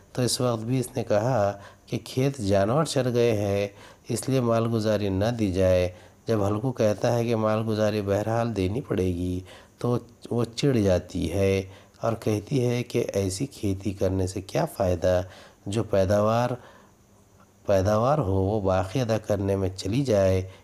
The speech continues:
खेती करने से तो मजदूरी करना बेहतर है। दर हकीकत हल्कू की बीवी मजबूत किरदार की मालिक है जो ज़िंदगी के अमली पहलुओं पर ध्यान देती है।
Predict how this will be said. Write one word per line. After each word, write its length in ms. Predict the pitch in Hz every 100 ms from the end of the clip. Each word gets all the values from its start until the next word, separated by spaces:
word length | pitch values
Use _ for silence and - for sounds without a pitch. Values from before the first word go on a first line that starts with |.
| _ -
खेती 320 | 110 104 165
करने 340 | 131 107 104
से 160 | 101 104
तो 140 | 107
मजदूरी 480 | 98 92 82 113 147
करना 340 | 170 107 95 92
बेहतर 440 | 87 85 - 90
है। 340 | 82 90 90 95 - - -
दर 200 | 104 131
हकीकत 500 | 123 107 127 110 120 107
हल्कू 300 | 92 92 107
की 140 | -
बीवी 520 | 90 95 120 98 90 87 - - -
मजबूत 400 | 101 98 98 143
किरदार 440 | - 104 95 95 92
की 120 | 92
मालिक 400 | 92 95 127 151
है 400 | 107 92 90 87 - - - -
जो 240 | 104 113
ज़िंदगी 540 | 98 95 95 95 95 95
के 140 | 101
अमली 340 | - 95 95 147
पहलुओं 460 | 98 92 87 90
पर 380 | 85 90 90 92 - - - -
ध्यान 300 | 87 98 98 90
देती 360 | 82 - 87 82
है। 200 | -